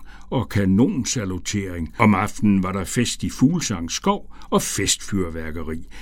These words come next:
Efter indvielsen blev de faldnes navne indgraveret i stenene, og graven beplantet med bøgetræer. Der er tre linjer om hele graven.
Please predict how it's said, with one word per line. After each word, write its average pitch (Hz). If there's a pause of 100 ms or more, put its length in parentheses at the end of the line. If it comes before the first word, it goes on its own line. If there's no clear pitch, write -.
(240)
Efter 139 (120)
indvielsen 151 (260)
blev 107
de 92
faldnes 104
navne 98 (220)
indgraveret 123
i 135
stenene, 135 (320)
og 113
graven 147
beplantet 135 (160)
med 156
bøgetræer. 82 (880)
Der 101
er 113 (400)
tre - (100)
linjer 110 (140)
om 101 (100)
hele 104
graven. 82